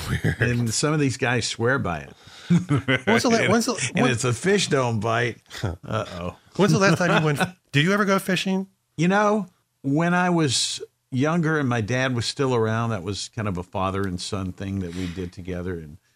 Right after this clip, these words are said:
Speaker 2: I always enjoyed it. I could see myself becoming a fisherman. You know, I think fly fishing is very, very hip, very cool,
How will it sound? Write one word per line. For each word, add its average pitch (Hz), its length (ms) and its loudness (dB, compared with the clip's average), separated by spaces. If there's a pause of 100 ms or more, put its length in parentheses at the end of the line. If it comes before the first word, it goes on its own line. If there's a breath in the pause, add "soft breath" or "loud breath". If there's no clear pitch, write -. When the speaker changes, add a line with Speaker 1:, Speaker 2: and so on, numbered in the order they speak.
(120)
Speaker 2:
I 98 120 -6
always 104 320 -2
enjoyed 92 440 -6
it. 104 240 -4
I 180 120 2
could 190 180 0
see 156 200 2
myself 110 680 0 (500)
becoming 117 480 0
a 101 60 0
fisherman. 117 520 0
You 135 140 2
know, 123 80 0
I 131 100 2
think 175 300 -2
fly 123 360 0
fishing 95 460 -4
is 87 140 -6
very, 104 380 0
very 95 320 -2
hip, 101 240 -4 (100)
very 95 300 -4 (100)
cool, 95 300 -2